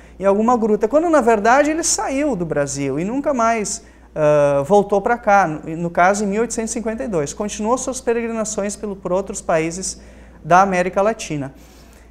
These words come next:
E, então, in-, inclu-, inclusive, há devoções ao monge João Maria na Argentina, né, na, na província de Misiones, até hoje, e também devoção ao monge João Maria nos Estados Unidos, no sul dos Estados Unidos,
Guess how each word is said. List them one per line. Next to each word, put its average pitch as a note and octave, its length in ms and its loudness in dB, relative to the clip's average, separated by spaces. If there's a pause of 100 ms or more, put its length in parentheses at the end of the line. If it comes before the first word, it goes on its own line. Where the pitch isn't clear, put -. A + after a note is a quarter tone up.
(120)
E, E3+ 360 0
então, A#3+ 240 2
in-, G#3 360 -2
inclu-, F#3+ 240 -4
inclusive, G3 500 -2
há C#4 80 2
devoções B3 640 0
ao A#3 120 2
monge F#3 240 -2
João E3+ 120 -2
Maria E3+ 400 0
na E3+ 120 -2
Argentina, D#3 760 -4
né, D3+ 140 -4
na, C3+ 380 -6
na C3+ 100 -8
província E3 460 -6
de C3+ 100 -6
Misiones, D#3+ 640 -2
até C#3 260 -2
hoje, G3 520 -2 (720)
e G3+ 80 -6
também G#3+ 360 2
devoção A#3 460 0
ao G#3 120 0
monge F3+ 280 -4
João D#3 100 -2
Maria F3+ 520 -2
nos G#3+ 180 -4
Estados A3+ 380 -2
Unidos, A3+ 380 -4
no B3+ 120 -4
sul G#3+ 200 -6
dos G#3+ 140 -10
Estados A3 380 -4
Unidos, F3 500 -6